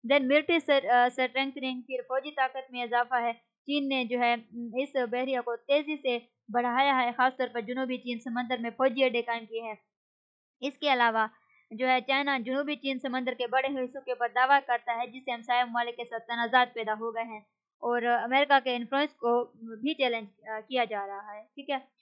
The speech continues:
Next हम देखते हैं challenges to U S geostrategic interest, अमेरिका के जोग्राफियाई हिकमत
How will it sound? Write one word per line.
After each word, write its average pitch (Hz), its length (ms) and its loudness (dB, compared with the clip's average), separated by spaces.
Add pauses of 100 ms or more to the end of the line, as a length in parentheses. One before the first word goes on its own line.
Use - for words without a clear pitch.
(300)
Next 339 240 0
हम 370 140 2
देखते 311 260 2
हैं 294 160 -2
challenges 320 440 2
to 269 560 -4 (360)
U 339 100 2
S 330 140 4 (240)
geostrategic 240 800 -4
interest, 277 360 0
अमेरिका 247 320 -2
के 247 140 -8
जोग्राफियाई 240 560 0
हिकमत 254 320 -6